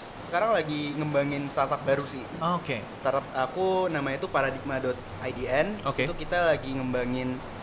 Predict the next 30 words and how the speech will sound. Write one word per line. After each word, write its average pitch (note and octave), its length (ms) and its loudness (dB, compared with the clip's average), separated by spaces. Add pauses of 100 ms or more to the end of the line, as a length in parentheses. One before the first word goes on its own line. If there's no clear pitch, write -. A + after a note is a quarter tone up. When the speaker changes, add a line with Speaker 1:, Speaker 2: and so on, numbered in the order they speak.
(140)
Speaker 2:
startup D3+ 480 4
yang C3+ 360 4 (200)
tujuannya D#3+ 640 2
itu E3 200 0
untuk F#3+ 360 0 (320)
ngembangin, D#3 600 2 (360)
eh, C#3+ 320 2
diri D#3+ 240 0
masing-masing D3+ 480 2
gitu. A2 140 -6 (100)
Jadi D#3+ 240 6
kayak E3+ 160 4
Speaker 1:
Oke. E3+ 60 -4
Speaker 2:
gitu. C#3 100 -2 (320)
Jadi D#3+ 120 4
aku A3 200 6
pengen, B2+ 460 2 (340)
eh, B2+ 480 2
yang C#3 160 2
dengerin, D3 560 2
yang B2+ 240 -2
nonton D3+ 560 4
Speaker 1:
Mhm. D#3 320 -6
Speaker 2:
startup C#3+ 320 4
ini C#3+ 320 0 (120)
Speaker 1:
Oke. C3 200 2 (360)
Speaker 2:
jadi D3+ 200 2
lebih D#3 280 2
berkembang D#3+ 440 4
gitu. - 120 -8